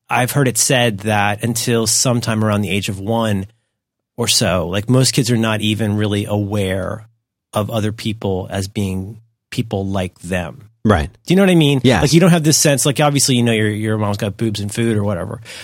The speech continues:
Speaker 1: but, like, you, you know, that's where the, that's the snack bar. But you get that, but that you, it's, it takes a while for kids to understand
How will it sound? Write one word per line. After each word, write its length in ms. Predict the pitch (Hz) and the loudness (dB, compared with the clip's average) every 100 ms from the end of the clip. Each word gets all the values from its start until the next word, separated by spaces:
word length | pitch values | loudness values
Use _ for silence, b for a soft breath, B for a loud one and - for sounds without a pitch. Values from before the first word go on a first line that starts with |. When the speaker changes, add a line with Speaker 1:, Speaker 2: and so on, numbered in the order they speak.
| B | B
Speaker 1:
but, 160 | 135 | 0
like, 240 | 127 120 123 | 2 0 4
you, 380 | 131 123 123 - | 4 6 2 -2
you 140 | 135 | -2
know, 140 | 113 101 | 0 0
that's 260 | 104 110 | 0 0
where 100 | 117 | -2
the, 140 | 101 101 | 0 -2
that's 240 | 107 104 | -2 -2
the 60 | 110 | -2
snack 320 | - 113 113 | 0 0 -2
bar. 260 | 82 90 92 B B B | -6 -6 -8 B B B
But 140 | 135 | -2
you 100 | 127 | 2
get 200 | 151 - | 0 2
that, 380 | 131 123 98 - | 2 2 0 -2
but 220 | 127 110 | -2 0
that 220 | 127 101 - 143 | 0 0 -4 -8
you, 640 | 143 135 131 117 113 113 | -2 2 2 2 0 -4
it's, 320 | 127 - - - | -4 0 0 0
it 160 | 117 | -2
takes 240 | - 151 139 | -2 0 0
a 60 | |
while 360 | 117 127 123 120 | 2 4 4 2
for 180 | - 113 | 0 -6
kids 380 | - 117 107 | -4 -2 -2
to 140 | - 110 | -4 -4
understand 920 | 110 110 - - 98 107 107 98 | -2 -2 -4 -2 -2 0 0 -2